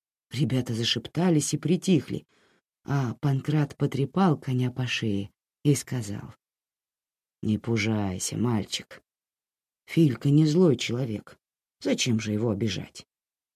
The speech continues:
Бери хлеб, мирись». Конь помотал головой, подумал, потом осторожно вытянул шею и взял, наконец, хлеб из рук Фильки мягкими губами.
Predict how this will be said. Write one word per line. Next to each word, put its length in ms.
Бери 500
хлеб, 540
мирись». 760
Конь 280
помотал 580
головой, 580
подумал, 800
потом 300
осторожно 680
вытянул 540
шею 560
и 160
взял, 500
наконец, 640
хлеб 400
из 240
рук 260
Фильки 500
мягкими 640
губами. 680